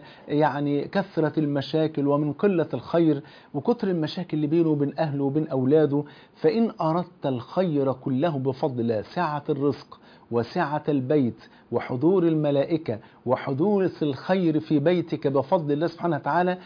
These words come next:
فعليك بالقرآن. نعم، في الحديث الذي رواه الدارمي بسند صحيح عن أبي هريرة موقوفاً ومثله له حكم الرفع إلى رسول الله صلى الله عليه وسلم، أن أبا هريرة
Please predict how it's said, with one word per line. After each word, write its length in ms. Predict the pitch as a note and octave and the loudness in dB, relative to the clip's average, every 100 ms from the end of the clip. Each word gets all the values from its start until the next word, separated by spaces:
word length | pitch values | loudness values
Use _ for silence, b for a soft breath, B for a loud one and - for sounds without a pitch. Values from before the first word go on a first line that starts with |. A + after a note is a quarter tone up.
| B B | B B
فعليك 720 | D3 B2+ C#3+ E3+ D#3 - E3+ E3 - A2 | -2 -2 0 0 -2 -4 -8 -10 -12 -4
بالقرآن. 1000 | D3+ E3 C3 - C#3 A2 - C#3+ A2+ F#2 - | -2 -2 -4 -4 -2 -2 -4 -2 -2 -6 -6
نعم، 300 | D#3 A#2+ F#2+ F2+ B B B | -4 -4 -6 -12 B B B
في 100 | - | -4
الحديث 540 | D#3+ F#3 G#3 A#3 - | 0 0 0 -2 -2
الذي 260 | D#3+ F3+ E3 | 0 0 2
رواه 300 | D#3 F3+ D#3+ | 4 4 2
الدارمي 680 | C3 D3 D3 C3+ C3 A2 G2+ | 0 0 2 0 0 0 -2
بسند 560 | A#2 - F3+ D3+ D3 | -4 -2 0 2 0
صحيح 500 | - D3 G3 G3 - B B B | -2 -4 -2 -4 -4 B B B
عن 240 | C#3 C#3 | -4 -2
أبي 280 | C3+ G3 G3 | 0 0 0
هريرة 520 | E3 F3+ G3+ G3 G#3 G#3 | 0 0 0 0 0 -2
موقوفاً 840 | D#3+ F3 D#3 - A3 A3 G#3+ G#3 - B - | -2 0 0 0 0 0 0 -2 -4 B 0
ومثله 720 | D3+ A3+ A#3 G#3 G#3+ G#3 D#3 | 2 2 0 0 2 2 2
له 300 | F#3+ F3 E3 | 0 0 -4
حكم 360 | G3 G3+ E3 | -4 -6 -4
الرفع 360 | C#3+ D3 - C#3 | -2 0 -2 -4
إلى 280 | - D#3 C3+ | -2 2 2
رسول 340 | B2+ - D#3+ | 0 -2 0
الله 340 | C3 C3 E3 E3 B B | 0 0 -2 -4 B B
صلى 340 | - G3+ E3 | 0 2 2
الله 300 | C3+ D3+ C#3 | 0 2 2
عليه 140 | B2 A2+ | 0 -4
وسلم، 320 | A2+ G2+ G#2 A3 | -6 -8 -6 -2
أن 200 | B3 G#3 | 0 0
أبا 280 | G#3 G3 F#3 | 0 0 0
هريرة 560 | D3+ D#3+ D3+ A#2 G#2+ | 2 4 4 2 -2